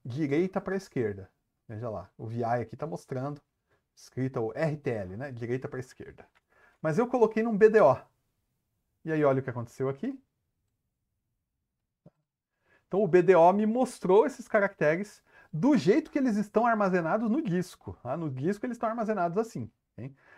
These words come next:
E aí é o árabe, cara, desculpa, não entendo muito bem, tá? Esse caractere no final da palavra ele se parece desse je-, no começo, né? Que é o começo.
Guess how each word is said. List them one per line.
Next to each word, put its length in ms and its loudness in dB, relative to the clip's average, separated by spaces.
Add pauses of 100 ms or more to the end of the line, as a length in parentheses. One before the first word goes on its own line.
(160)
E 100 0
aí 220 2
é 160 0
o 200 -4
árabe, 380 0
cara, 340 -4
desculpa, 440 -10
não 140 -10
entendo 340 -6
muito 180 -8
bem, 300 -2
tá? 240 -4
Esse 100 -8
caractere 420 -2
no 80 -6
final 300 -2
da 80 0
palavra 340 0
ele 100 -6
se 120 -16
parece 420 -4
desse 240 -10
je-, 140 -12
no 80 -8
começo, 480 -6
né? 180 -18
Que 60 -16
é 40 -10
o 20 -18
começo. 260 -18